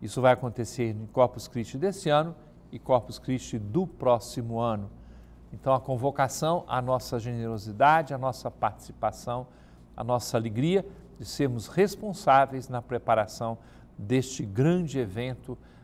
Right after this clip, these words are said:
nacional que é o Congresso Eucarístico,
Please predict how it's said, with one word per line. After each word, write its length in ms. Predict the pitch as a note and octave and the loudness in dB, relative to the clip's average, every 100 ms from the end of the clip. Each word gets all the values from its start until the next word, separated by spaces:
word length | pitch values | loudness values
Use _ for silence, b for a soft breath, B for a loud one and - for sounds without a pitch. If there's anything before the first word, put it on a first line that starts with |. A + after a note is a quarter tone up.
| B | B
nacional 680 | A#2+ C3+ B2+ B2 A2 A2+ B2 | 0 0 0 -6 4 6 4
que 160 | - B2 | 2 2
é 40 | |
o 60 | A#2+ | 2
Congresso 640 | A#2 A2 A2 A#2 - A#2 - | 0 -2 2 2 0 -12 0
Eucarístico, 920 | D3+ D#3 C3 G#2+ A#2 - - - C3+ | 0 2 0 0 -4 -10 -16 -12 -12